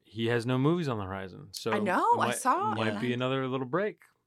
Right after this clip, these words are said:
Speaker 2: Well,
Speaker 1: Might
Speaker 2: he has babies
Speaker 1: He's got
Speaker 2: now.
Speaker 1: kids.
Speaker 2: Two
Speaker 1: Him
Speaker 2: babies.
Speaker 1: and
Speaker 3: Yeah.
Speaker 1: Ava got some kids.
Speaker 3: You
Speaker 1: Might
Speaker 3: have
Speaker 1: be a
Speaker 3: to
Speaker 1: little break.
Speaker 3: wonder, you have to wonder, too, though, if maybe First Man was one of those. I w-, like, I'm
Speaker 2: Hmm.
Speaker 3: cu-, I'd be curious to see if First Man scared him a little bit.
Speaker 2: Hmm.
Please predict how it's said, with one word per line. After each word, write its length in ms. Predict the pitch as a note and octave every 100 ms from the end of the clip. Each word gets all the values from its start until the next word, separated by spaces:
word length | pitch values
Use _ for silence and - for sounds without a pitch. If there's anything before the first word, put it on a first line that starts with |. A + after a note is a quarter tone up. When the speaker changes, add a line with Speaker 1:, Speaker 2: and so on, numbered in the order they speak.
| _ _ _ -
Speaker 2:
Well, 100 | A2+
Speaker 1:
Might 80 | A#3+
Speaker 2:
he 60 |
has 160 | D4 B3+
babies 520 | - - F3+ C4 D4
Speaker 1:
He's 80 | D#3
got 100 | A3+
Speaker 2:
now. 60 | A3
Speaker 1:
kids. 560 | A3 G#3+ - - -
Speaker 2:
Two 80 | -
Speaker 1:
Him 60 | F#3
Speaker 2:
babies. 140 | D#3+
Speaker 1:
and 80 | D3+
Speaker 3:
Yeah. 120 | E3+
Speaker 1:
Ava 320 | E3+ D#3 E3 D#3+
got 160 | D#3
some 160 | - D3
kids. 380 | D#3+ D#3 C#3+ -
Speaker 3:
You 60 |
Speaker 1:
Might 40 | A#3+
Speaker 3:
have 80 | C#4
Speaker 1:
be 40 |
a 20 |
Speaker 3:
to 40 | G#3
Speaker 1:
little 160 | G3+
break. 100 | G#3+
Speaker 3:
wonder, 300 | E3 - F#3 -
you 140 | F3
have 100 | G#3
to 80 | G#3
wonder, 260 | F#3 F#3+ E3+
too, 260 | - E3+
though, 220 | D#3 C#3+ B2+
if 160 | A#2
maybe 420 | C3 A#2+ A#2 A#2+
First 520 | A2+ - - A#2+ G#2+ -
Man 600 | A2+ A2 G#2+ G#2+ G#2 G2+
was 680 | G2+ G#2 G#2 G2+ G2 G#2 -
one 380 | G#2 G2+ G#2+ G2+
of 160 | G2
those. 600 | F#2+ G#2 G2 F#2+ F#2 - - _ -
I 40 |
w-, 180 | B2+ C#3+
like, 160 | D3+ C#3+
I'm 80 | D#3+
Speaker 2:
Hmm. 40 | D#3
Speaker 3:
cu-, 60 |
I'd 160 | D3 D3
be 80 | D3+
curious 260 | - D#3+
to 100 | D3 D3+
see 140 | G3+
if 80 | E3+
First 260 | - G#2+ -
Man 180 | G2+
scared 300 | F2+ - G2
him 100 | G2
a 80 | A2
little 160 | - -
bit. 180 | - -
Speaker 2:
Hmm. 240 | F3+ E3+